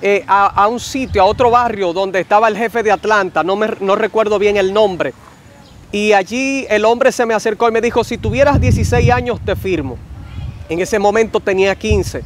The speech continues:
Eh, en la tarde fuimos a Barrio Lindo y allí tuve una presentación delante de un abogado.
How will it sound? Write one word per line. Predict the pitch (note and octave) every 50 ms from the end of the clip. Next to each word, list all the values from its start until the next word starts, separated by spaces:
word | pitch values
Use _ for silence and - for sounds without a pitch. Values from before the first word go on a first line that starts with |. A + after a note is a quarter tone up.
| - - - - - - - - - - - -
Eh, | - G3 G3+ G3+ G3 F3+ - - - - - - - - -
en | G#3 A#3 C#4+
la | C#4 C4+
tarde | B3+ - C4 B3+ A#3+ A3+ G3+ E3 F3 E3+ E3 - - - - - - - - - - - - - - - -
fuimos | - - G3+ A#3+ B3 B3+ A3+
a | A3
Barrio | G#3 G#3+ G#3 G3+ G#3+ G#3 G3+
Lindo | G#3 A#3 A3+ A3+ A3 F#3
y | F#3+
allí | F#3 F3 E3+ F#3+ G#3+ G#3
tuve | - B3 A#3+ A3+ A3+ A3+ A3 A3 G3+ - - - - - - - - - - - - - -
una | - F3 G3+ A3+ A#3 A#3
presentación | A3 - A3 - - G#3 G3 - F#3+ F3+ - A3 G#3+ G#3+
delante | G3 G3+ F#3+ F#3 F3+ F3+ - F#3 F#3
de | F3 F3+
un | F#3+ G3+
abogado. | G3+ F#3 F#3+ F#3 F3 F3+ E3 D3 C#3 C3 B2